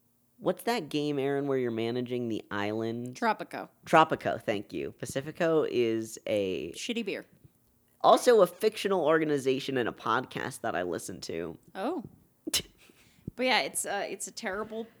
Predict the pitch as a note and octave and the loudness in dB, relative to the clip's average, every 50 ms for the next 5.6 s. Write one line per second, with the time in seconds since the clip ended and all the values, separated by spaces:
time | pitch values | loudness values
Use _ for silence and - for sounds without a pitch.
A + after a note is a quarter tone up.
0 | _ _ _ _ _ _ _ _ _ _ _ _ - - F#3 F#3 A#3+ - - - | _ _ _ _ _ _ _ _ _ _ _ _ -8 -6 -6 -6 -6 0 4 6
1 | E3+ D#3 - - F2+ C2 A2+ C3+ - - C3+ B2 A#2 F2 D#2 A#2 A2 - - - | 6 6 6 2 -4 -6 -6 -4 0 2 4 4 4 4 4 4 4 2 2 0
2 | C3+ C3 - B2+ - - F2 D2+ C#2 F#2 G#2 G#2+ G#2+ F#2 F2+ E2+ D2 F2+ C#3 E3 | 0 0 0 -2 -4 -2 -2 -2 -2 -2 -4 -4 -4 -4 -4 -2 2 2 4 4
3 | D#3+ C3 B2+ C3+ D3+ D3 A#2 F#2 G2 A2+ A2 A2 G#2+ F#2+ F#2+ F#2+ G2 G2+ G#2 F#2+ | 4 4 4 4 4 4 2 -2 -4 -4 -4 -2 -2 -2 -2 0 2 2 2 2
4 | - F2 G#2+ - - G2+ F2 E2+ E2+ F#2 F2+ D2+ D#2+ G#2 - - G2+ G#2 - - | 2 -2 -4 -4 -6 -6 -4 -4 -4 -4 -2 -4 -4 -4 -4 -8 -12 -10 -10 -10
5 | - D2+ E2 C2 B1 G#1+ G1+ G1+ A1+ C2+ - | -8 -8 -8 -8 -8 -8 -6 -6 -6 -8 -10